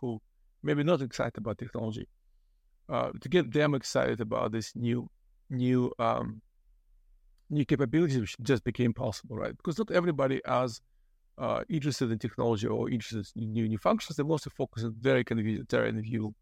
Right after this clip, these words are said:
view of the world. Um, so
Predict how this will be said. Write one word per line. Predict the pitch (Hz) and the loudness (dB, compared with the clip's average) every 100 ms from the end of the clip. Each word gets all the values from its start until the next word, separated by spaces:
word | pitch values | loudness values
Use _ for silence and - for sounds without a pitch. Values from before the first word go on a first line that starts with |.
| - | -4
view | 107 110 | 0 0
of | 104 | -2
the | |
world. | 101 90 - _ _ _ _ _ _ _ _ _ | -2 -4 -8 _ _ _ _ _ _ _ _ _
Um, | 170 160 156 - _ - _ - _ _ - | 0 0 0 -6 _ -20 _ -20 _ _ -4
so | - 226 | 2 2